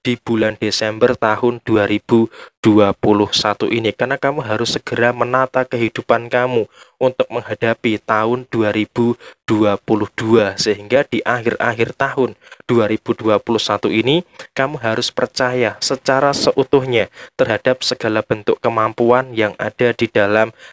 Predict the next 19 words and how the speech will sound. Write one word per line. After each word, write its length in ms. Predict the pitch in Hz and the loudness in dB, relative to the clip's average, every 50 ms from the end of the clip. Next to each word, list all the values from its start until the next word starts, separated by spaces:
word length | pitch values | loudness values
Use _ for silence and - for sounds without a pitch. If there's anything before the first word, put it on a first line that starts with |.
| _ _ - | _ _ 0
kehidupan 720 | 123 107 104 113 107 - - 107 - - 104 104 107 104 | 0 0 0 -2 -4 -4 -4 -4 -2 -2 -2 -2 -4 -6
kamu. 400 | - 107 104 104 107 110 104 101 | -6 -6 -6 -4 -2 0 0 0
Apalagi 640 | - - 107 - 110 104 101 101 101 - - 156 160 | 0 -2 -2 0 0 0 0 -2 -4 -2 -2 -2 -2
di 80 | - 117 | -2 -4
bulan 320 | - - - 113 107 104 | -4 -2 0 0 0 -2
Desember 560 | 101 - 110 101 - 113 107 104 107 101 107 | -2 -2 -2 0 0 0 0 2 0 0 0
nanti, 400 | 107 104 104 104 - 139 156 165 - - - - - | 0 -2 -2 0 0 0 0 0 -2 -6 -18 -20 -10
kamu 320 | - 123 123 127 139 135 - | -6 -4 -4 -2 -4 -4 -4
juga 240 | - 113 - 104 | -4 -4 -4 -4
harus 320 | 104 107 104 107 120 - - | -2 -2 -2 -2 -2 -4 -4
bisa 320 | - 117 - - 120 117 | -4 -4 -4 -4 -4 -2
melihat, 400 | 117 120 120 120 - 117 104 - - - - | 0 0 0 0 0 0 -2 -2 -4 -8 -6
harus 400 | 117 113 110 117 127 127 - - | -2 -2 -2 0 -2 -2 -2 -2
mampu 560 | - 127 - 123 127 131 - - 120 101 - - - - - _ | -2 0 0 0 0 0 0 2 0 0 0 -4 -14 -20 -8 _
menghindari 640 | - 127 120 107 113 113 107 110 104 104 104 123 131 | 0 0 0 0 -2 -2 0 2 2 2 2 2 0
beberapa 560 | 127 - 113 - - - 107 104 - - 107 | 0 0 -2 -2 -2 0 0 0 0 0 0
masalah 560 | 107 104 107 104 101 - - 104 107 117 123 - - | -2 0 -2 -4 -4 -4 -4 -2 0 0 0 -2 0
yang 240 | 110 113 110 104 104 | 0 2 2 0 0
berpotensi 880 | - - - - - 120 117 - 131 123 123 127 - - 127 110 90 | -4 -4 -4 0 2 2 2 2 0 -2 -2 -2 -4 -2 -2 -4 -4